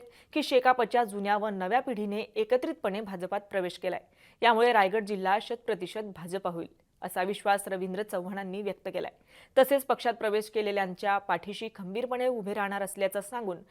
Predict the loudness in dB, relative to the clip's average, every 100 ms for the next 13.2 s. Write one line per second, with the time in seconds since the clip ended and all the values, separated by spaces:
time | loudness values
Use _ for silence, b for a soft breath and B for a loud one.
0 | b b -2 0 2 0 2 -2 -2 -6
1 | -4 -4 -4 -2 -2 -4 -8 -6 -4 -4
2 | -2 -2 -2 -4 -4 -10 -8 -10 -10 -12
3 | -10 -8 -6 -8 -10 _ b b b 2
4 | 4 4 0 4 6 6 4 0 -2 -6
5 | -6 -6 -4 -4 -2 -6 -8 -10 -8 -6
6 | -4 -4 -4 -4 -4 -2 0 2 0 -2
7 | -6 -4 0 0 -2 b b 6 8 8
8 | 8 6 4 2 2 2 -6 2 2 2
9 | -6 -2 -4 -4 -8 -8 -4 -4 -4 _
10 | b b 6 6 8 6 8 4 4 0
11 | 2 0 2 2 4 2 -2 -4 -2 -2
12 | -2 2 2 2 -6 -6 -6 -6 -6 2
13 | 2